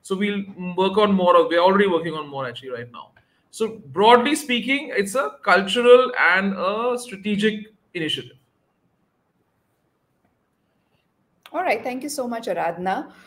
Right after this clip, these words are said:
Speaker 2: We are going to hear more about the great work that's happening at Lemon Tree.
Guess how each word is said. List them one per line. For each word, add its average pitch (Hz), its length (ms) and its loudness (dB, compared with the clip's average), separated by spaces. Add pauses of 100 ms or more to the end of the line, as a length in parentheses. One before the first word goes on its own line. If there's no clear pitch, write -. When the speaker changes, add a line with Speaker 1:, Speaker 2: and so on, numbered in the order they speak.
(160)
Speaker 2:
We 214 200 -2
are 214 140 2
going 226 140 -6
to 233 100 -6
hear 208 240 -2
more 196 240 -2
about 180 340 -4
the 185 320 -2
great 196 240 -6
work 180 160 -4
that's 175 180 -6
happening 175 380 -8
at 175 160 -10
Lemon 170 300 -8
Tree. 202 420 -12